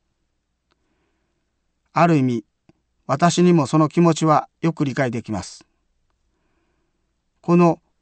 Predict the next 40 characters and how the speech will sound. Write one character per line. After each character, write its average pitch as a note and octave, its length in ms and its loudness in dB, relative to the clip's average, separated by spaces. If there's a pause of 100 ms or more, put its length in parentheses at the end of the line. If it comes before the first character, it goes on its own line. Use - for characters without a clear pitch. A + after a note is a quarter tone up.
ご D#3+ 140 0
迷 A3+ 200 4
惑 D#3 320 0
を C3+ 80 -4
か D3+ 140 -2
け F#3 120 -2
た F3 140 0
く C#3+ 100 -6
な C#3+ 220 2
い A2 100 -8 (220)
の C3+ 140 -4
言 C#3+ 220 -4
葉 C3 120 0
に、 C3 220 -4 (580)
六 D#3 260 -2
年 G3+ 260 2
前 E3+ 200 4
の C3 220 -6 (420)
父 G3 300 -6
の C#3 140 0
葬 F3 240 -2
儀 C#3 120 -2
を B2 240 -4
思 C#3+ 220 -2
い C#3 40 -4
出 A#2+ 120 -6
し - 120 -10
ま G#2 80 -6
し - 80 -12
た。 - 220 -16 (1500)
な D3 140 0
ぜ E3+ 120 0
な D#3 140 4
ら、 C3+ 220 -2 (480)
特 E3+ 260 -2
別 F3+ 340 0
ご E3+ 140 0
迷 G3+ 180 2
惑 D3+ 300 0
を C3+ 200 -6